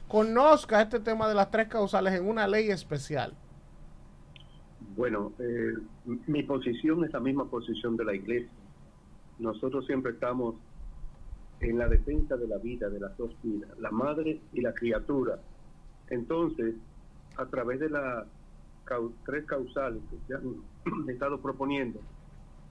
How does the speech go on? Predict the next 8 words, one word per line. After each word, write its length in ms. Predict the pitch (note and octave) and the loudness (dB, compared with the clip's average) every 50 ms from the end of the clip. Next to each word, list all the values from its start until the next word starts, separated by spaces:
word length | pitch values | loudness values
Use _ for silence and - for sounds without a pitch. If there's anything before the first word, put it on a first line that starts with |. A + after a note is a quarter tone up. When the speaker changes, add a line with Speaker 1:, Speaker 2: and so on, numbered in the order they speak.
| - - - - - - - - - - - | -18 -18 -18 -18 -18 -18 -18 -18 -14 -8 -8
Speaker 2:
se 60 | A#2 | -6
esconde 360 | A2+ - C3 C#3 D3 D3 C3+ | -4 -2 -2 -2 0 0 0
mucha 260 | C3 C3+ C3 - C#3 | 0 -2 -2 -2 -6
hipocresía, 760 | C3 - C3 B2 - B2 A2+ - - - C3 B2 A#2 G2+ F2+ - - - - - - - - - - - - - - - - | -6 -6 -8 -8 -4 -6 -6 -6 -4 -6 -4 -2 0 -2 -2 -4 -8 -14 -18 -20 -20 -18 -18 -18 -18 -18 -18 -16 -16 -12 -6
porque 540 | - A2+ A2+ A2+ - A#2 A2+ A2 G#2+ G#2 G#2+ - - - - - - - - - - - - - - - | -4 -4 -4 -2 -2 0 0 0 0 0 -4 -6 -10 -16 -20 -20 -20 -20 -20 -20 -20 -18 -18 -16 -8 -4
en 160 | B2+ B2 B2 | -2 -2 0
el 100 | A#2+ A2+ | -2 -4
fondo 520 | A#2 - C#3+ D#3 D#3 D3 C3 B2 A2+ A2 | -2 -2 -2 0 0 0 0 0 -2 -2